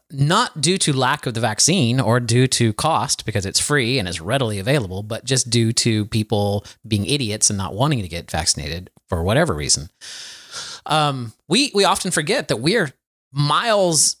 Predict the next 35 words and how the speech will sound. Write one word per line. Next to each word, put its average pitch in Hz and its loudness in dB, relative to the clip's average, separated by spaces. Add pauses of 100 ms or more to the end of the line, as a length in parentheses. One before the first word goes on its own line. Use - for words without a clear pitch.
ahead 135 0
of 139 0
almost 151 2
every 131 2
other 123 -2
country 123 0
on 117 0
earth. - -2
Even, 139 0
uh, 117 0
other 127 2
nato 131 2
countries 113 0
are 120 2
nowhere 131 6
near 131 4
the 117 0
percentage, 104 0
you 113 2
know, 98 0
they're 131 2
not, 123 -2
they're 139 -4
not 131 -2
getting 123 -4
anywhere 147 0
close 160 2
to 113 0
half 143 -6
of 101 -10
their 101 -6
population 101 -2
being 95 -8
vaccinated. 85 -2
So 113 2